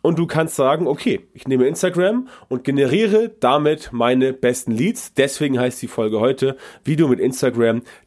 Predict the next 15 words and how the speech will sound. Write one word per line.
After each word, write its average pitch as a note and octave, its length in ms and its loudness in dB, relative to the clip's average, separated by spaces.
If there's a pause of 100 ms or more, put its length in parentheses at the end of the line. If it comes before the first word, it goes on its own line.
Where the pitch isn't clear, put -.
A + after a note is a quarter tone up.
deine G#2+ 420 0 (180)
besten B2 500 -2 (140)
Leads C#3 320 -4
generierst. F2+ 520 -6
Und B2+ 100 0
das E3 120 2
ist - 100 -2
auch G3 100 0
gar G#3+ 140 2
nicht G#3+ 260 0
schwierig. - 560 -2
Das B2 160 -6
ist - 220 -8 (160)
relativ A3 560 -2 (100)
einfach. G3 560 -2